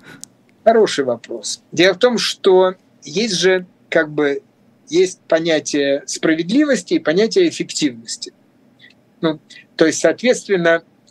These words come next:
э, система санкций, э, которую принимает Запад, с-, персональных са-, санкций,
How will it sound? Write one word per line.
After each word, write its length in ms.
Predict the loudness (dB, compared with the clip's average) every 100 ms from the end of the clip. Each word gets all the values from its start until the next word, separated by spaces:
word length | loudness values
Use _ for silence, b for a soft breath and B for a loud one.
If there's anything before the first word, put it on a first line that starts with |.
| _
э, 500 | -4 -2 0 0 -2
система 720 | -4 -4 -4 -2 2 2 2 0
санкций, 840 | 2 2 2 -4 -8 -4 -4 -6 _ _ _ _ _
э, 540 | -2 0 2 2 0
которую 560 | 0 -2 0 0 0 -4
принимает 560 | -8 -6 0 2 0 2
Запад, 460 | 2 4 2 0 -18 _ -10
с-, 240 | -8 -8 _ _ _ -6
персональных 640 | -6 0 0 2 -2 -4 -4
са-, 260 | -2 -2 _ _
санкций, 600 | -2 -2 -2 -10 -14